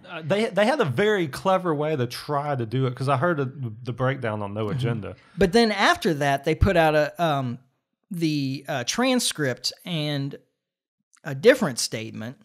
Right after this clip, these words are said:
Speaker 1: Yeah.
Speaker 2: uh, that they sent out to all the media.
Speaker 1: <coughs> Oh, really?
Speaker 2: Um, that where they changed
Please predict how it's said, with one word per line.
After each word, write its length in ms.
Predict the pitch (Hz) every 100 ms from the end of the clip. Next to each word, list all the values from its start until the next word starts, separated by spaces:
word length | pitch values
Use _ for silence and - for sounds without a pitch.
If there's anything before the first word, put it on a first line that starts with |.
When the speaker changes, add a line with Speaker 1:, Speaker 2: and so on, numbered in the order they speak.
| -
Speaker 1:
Yeah. 360 | 131 127 123 - - _ _
Speaker 2:
uh, 360 | 165 156 139 135
that 220 | 156 160 165
they 80 | -
sent 240 | - 180
out 140 | 165
to 80 | -
all 140 | 156 151
the 80 | 143
media. 560 | 165 196 135 110 113 -
Speaker 1:
<coughs> 60 | _ _ 131
Oh, 120 | 117
really? 300 | 113 113 101 _ _ _ -
Speaker 2:
Um, 480 | 170 165 156 165 165
that 300 | 170 170 -
where 160 | 208 175
they 140 | 165
changed 480 | 160 196 175 143 -